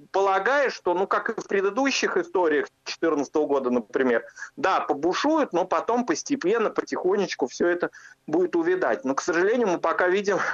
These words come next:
лишь распространение этой истории. И, а, выводом из нее для других стран становится, наверное, то, что любой разговор, любое, любая реплика,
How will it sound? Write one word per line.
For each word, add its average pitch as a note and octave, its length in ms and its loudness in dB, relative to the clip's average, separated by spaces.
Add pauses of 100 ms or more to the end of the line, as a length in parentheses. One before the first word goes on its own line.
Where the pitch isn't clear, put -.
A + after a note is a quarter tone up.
(140)
лишь E3+ 200 0
распространение F3 800 0
этой F3 180 0
истории. C3+ 440 0 (440)
И, F#3 280 0
а, E3 340 0 (200)
выводом G#3 540 0
из F3 120 -2
нее F#3 300 2
для E3 320 -2 (720)
других D#3+ 420 -2
стран D#3 380 0 (240)
становится, G3+ 720 0
наверное, F#3 500 0
то, A#3 200 0
что F#3 300 -2 (720)
любой A#3 420 2
разговор, A#3+ 720 2
любое, G#3+ 580 0 (320)
любая A#3+ 400 0
реплика, A3+ 720 0